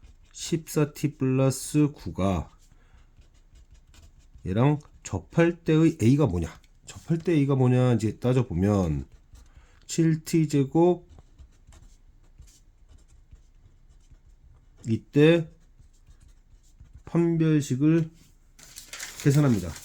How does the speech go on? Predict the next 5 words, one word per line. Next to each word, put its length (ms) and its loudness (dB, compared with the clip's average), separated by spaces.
판별식을 800 0
계산해 340 -4
보면, 420 -2
어, 320 -4
구구팔십일 1200 -2